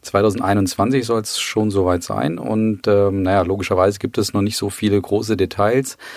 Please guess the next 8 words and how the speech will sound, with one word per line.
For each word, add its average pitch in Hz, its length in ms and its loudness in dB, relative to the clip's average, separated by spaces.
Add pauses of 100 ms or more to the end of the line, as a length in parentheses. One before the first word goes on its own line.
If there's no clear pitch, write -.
(200)
Allerdings 101 440 2
haben 104 360 2
die 98 640 0
zukünftigen 92 560 -2
Hersteller 101 400 0
beziehungsweise 90 400 -2
Lizenznehmer 95 840 0 (300)
schon 95 360 2